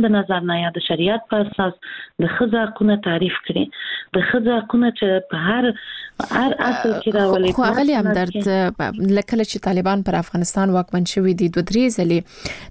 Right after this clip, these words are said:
Speaker 2: د اسلامي هیوادونو سازمان، چارواکي افغانستان ته لاړل،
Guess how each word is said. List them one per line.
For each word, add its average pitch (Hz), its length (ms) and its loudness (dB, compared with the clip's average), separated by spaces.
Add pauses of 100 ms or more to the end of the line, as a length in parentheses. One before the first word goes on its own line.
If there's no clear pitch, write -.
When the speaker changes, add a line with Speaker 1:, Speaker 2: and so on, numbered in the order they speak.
(120)
Speaker 2:
د 175 160 4 (140)
اسلامي 175 360 0
هیوادونو 170 500 0
سازمان، 175 440 0 (800)
چارواکي 165 520 0
افغانستان 170 580 -2
ته 170 160 0
لاړل، 170 340 2